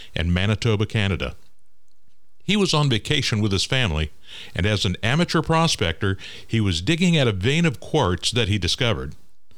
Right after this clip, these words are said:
Stefan was interrupted by the sound of a bunch of panicked geese nearby, and as he looked up, he notices two glowing objects coming down from the sky, and they're coming right towards him.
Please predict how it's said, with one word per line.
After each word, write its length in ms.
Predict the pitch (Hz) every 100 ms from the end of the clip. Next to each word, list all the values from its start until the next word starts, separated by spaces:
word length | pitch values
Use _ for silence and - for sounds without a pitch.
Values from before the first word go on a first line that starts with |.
| - - - - -
Stefan 480 | - - 113 143 131
was 160 | 123 92
interrupted 560 | 127 113 147 - 98
by 120 | 95 101
the 100 | -
sound 340 | - 151 160
of 60 | 113
a 100 | 101
bunch 340 | 101 160 -
of 180 | 95 -
panicked 400 | 139 175 175 127
geese 240 | 180 -
nearby, 500 | 104 80 82 78 80 - - - -
and 80 |
as 120 | 104 151
he 80 |
looked 280 | 208 214 202
up, 280 | 156 127 -
he 140 | 117 135
notices 560 | 143 135 131 139 117 -
two 200 | - 160
glowing 360 | 135 139 147 131
objects 560 | 147 135 98 90 - - - -
coming 340 | - 127 139 127
down 260 | 131 143
from 140 | 139 131
the 100 | 113
sky, 500 | - 135 90 90 90 - -
and 180 | - 113
they're 80 | 117
coming 320 | - 170 147
right 240 | 123 131 127
towards 320 | 135 113 82
him. 160 | 67